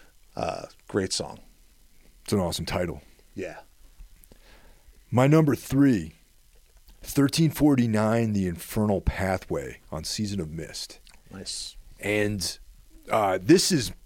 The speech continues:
Speaker 2: I mean, I, I'm a f-, huge fan of thirteen forty-nine. I believe this to be their best record in their entire catalog.
Speaker 1: And they have a lot of records.
Speaker 2: And they have a ton of records out. And this record, the songwriting,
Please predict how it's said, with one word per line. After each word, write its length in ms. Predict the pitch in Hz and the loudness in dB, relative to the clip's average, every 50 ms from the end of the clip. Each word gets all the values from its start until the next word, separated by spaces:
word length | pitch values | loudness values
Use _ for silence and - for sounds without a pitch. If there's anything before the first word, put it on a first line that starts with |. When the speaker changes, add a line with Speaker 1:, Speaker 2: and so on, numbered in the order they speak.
| - - - - - - - - | -18 -18 -18 -16 -12 -10 -8 -2
Speaker 2:
I 80 | - 117 | 0 2
mean, 120 | 131 131 131 | 4 4 6
I, 280 | 135 139 104 113 123 | 6 4 4 2 2
I'm 100 | 143 135 | 2 0
a 40 | 120 | -2
f-, 180 | - - - - | -4 -8 -12 -12
huge 360 | - - 123 123 117 101 - | -8 -4 -2 -2 -2 -2 -4
fan 260 | - 110 101 95 95 | -4 -2 0 0 0
of 80 | 101 - | -2 0
thirteen 320 | - 101 95 - 107 107 | -2 -2 -2 -2 -4 -6
forty-nine. 600 | - - 110 107 104 104 101 104 104 107 107 107 - - - - - - - - - - - - _ - - - - | -4 -2 -2 0 0 0 0 0 -2 -2 -4 -6 -8 -16 -20 -20 -20 -20 -20 -20 -20 -20 -20 -20 _ -20 -10 -4 0
I 540 | 101 104 104 107 110 110 107 107 101 95 - _ _ _ _ - - - | 0 2 4 4 4 4 4 2 0 -2 -6 _ _ _ _ -12 -4 -2
believe 560 | 101 101 98 107 110 113 107 95 82 71 - | 0 2 2 2 2 2 2 0 -2 -4 -2
this 180 | 92 95 - - | -4 -2 -2 -4
to 100 | - 85 | -6 -8
be 480 | 80 - 98 92 87 82 78 73 - _ - _ _ _ _ _ _ _ _ _ _ - | -4 -2 -2 -2 -2 -2 -4 -6 -10 _ -20 _ _ _ _ _ _ _ _ _ _ -4
their 160 | - 92 90 | -2 0 0
best 640 | 78 82 87 - _ - 110 101 95 - - - - - - _ - | -2 -4 -12 -8 _ 2 2 2 2 0 -4 -8 -12 -18 -18 _ -4
record 500 | 90 92 90 87 - 80 69 71 - - - - _ _ _ _ - | -2 0 0 0 -2 -6 -8 -8 -10 -14 -20 -20 _ _ _ _ -8
in 140 | 90 90 87 | -6 -6 -4
their 140 | 85 82 82 | -4 -4 -6
entire 340 | 80 - - 107 92 85 | -6 -4 -2 -2 -2 -2
catalog. 520 | 78 71 82 80 71 69 - - - - - _ _ _ - - | -2 -4 -4 -6 -6 -6 -8 -10 -14 -16 -18 _ _ _ -16 -8
Speaker 1:
And 80 | 104 98 | -4 -2
they 80 | 120 156 | 0 0
have 100 | 160 110 | 0 0
a 60 | 98 | -2
lot 160 | 98 95 90 | -4 -4 -4
of 80 | 90 87 | -4 -4
records. 220 | 92 95 - - | -6 -6 -6 -6
Speaker 2:
And 80 | 90 92 | -4 0
they 60 | 98 | 0
have 100 | 98 87 | 0 0
a 60 | 82 | -2
ton 280 | - - - 113 104 92 | -4 -4 -4 -2 -2 -2
of 80 | 87 | -2
records 380 | 85 85 82 82 80 80 65 64 | -2 -2 -4 -4 -8 -10 -12 -12
out. 260 | 62 - - - - _ _ _ _ _ _ - - - - - | -14 -14 -16 -18 -20 _ _ _ _ _ _ -20 -20 -20 -20 -12
And 160 | - 92 101 | -8 -4 -2
this 180 | 110 117 - - | 0 0 2 2
record, 440 | 123 117 107 92 107 101 90 80 80 | 2 2 2 2 0 0 -2 -2 -4
the 80 | 98 | -6
songwriting, 880 | 87 78 - - 123 113 113 113 113 113 110 110 110 107 107 104 101 | -4 -4 -4 0 2 2 2 2 2 2 2 2 2 2 0 -2 -4